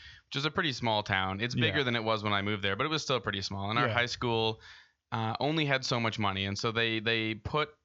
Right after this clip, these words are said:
Speaker 1: the funding for, um, extracurricular style, well, not extracurricular, but, like, option courses in, in places that they thought people were interesting, interested in. So they had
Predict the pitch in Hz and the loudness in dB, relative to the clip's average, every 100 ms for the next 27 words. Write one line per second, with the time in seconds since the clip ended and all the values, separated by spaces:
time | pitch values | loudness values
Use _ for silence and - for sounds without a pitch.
0 | _ _ _ - 117 110 - 131 127 127 | _ _ _ -6 -6 -4 -2 0 0 0
1 | 123 117 - 113 110 110 107 107 - _ | -2 -6 -4 -2 2 2 2 -2 -12 _
2 | _ _ 110 104 101 101 104 - _ - | _ _ -4 0 0 0 -4 -8 _ -2
3 | 120 - 117 117 113 110 110 107 104 104 | -2 0 -4 0 -2 -2 -2 0 -2 -6
4 | - - - 113 107 104 113 127 98 - | -12 -10 -4 0 0 0 0 0 0 -2
5 | 98 - 98 - - 98 98 - 113 113 | -6 -6 -6 -6 -4 -6 -4 -2 -2 -2
6 | 104 104 104 101 104 101 95 104 - - | -4 -6 -4 -4 -4 -4 -2 -4 -4 -2
7 | 113 107 104 104 - 117 107 107 107 110 | 0 0 -2 -4 -4 -4 -4 -2 0 0
8 | 104 107 104 101 98 101 98 101 104 90 | 0 -2 -2 -4 -4 -4 -4 -6 -6 -6
9 | 90 104 - _ - 127 110 101 98 101 | -8 -10 -16 _ -6 -4 0 -2 -2 -6
10 | 98 117 110 101 101 104 | -4 -2 0 2 0 0